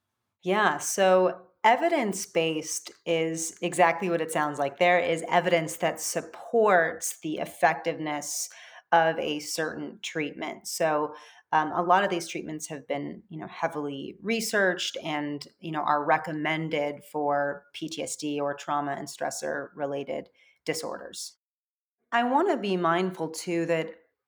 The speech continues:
in many ways, these responses can be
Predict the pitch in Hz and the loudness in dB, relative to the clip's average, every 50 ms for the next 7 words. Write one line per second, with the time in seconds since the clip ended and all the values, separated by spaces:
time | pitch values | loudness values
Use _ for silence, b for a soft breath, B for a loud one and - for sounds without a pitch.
0 | _ _ _ _ _ _ _ _ _ _ _ _ _ _ - 240 262 302 320 294 | _ _ _ _ _ _ _ _ _ _ _ _ _ _ -2 0 2 4 6 6
1 | 233 196 185 185 185 208 220 208 185 170 165 160 156 170 175 185 185 170 160 156 | 6 6 6 4 4 4 2 0 0 0 0 2 4 4 6 6 4 4 2 0
2 | 156 147 147 147 143 170 190 208 220 214 - 170 170 - - - 160 160 170 175 | -4 -6 -8 -8 -4 -2 -2 -2 -2 -2 -4 -4 -6 -6 -2 0 4 4 4 4
3 | 185 185 - 151 156 160 156 - - 151 - - - - - b b b b b | 2 0 -4 -4 -4 -4 -4 -6 -6 -6 -6 -6 -6 -8 -10 b b b b b
4 | b b b _ - - 220 208 202 208 190 - - 185 180 175 170 165 160 156 | b b b _ -8 -4 0 0 2 2 0 0 -2 -2 -2 -2 -2 -2 -4 -6
5 | - | -8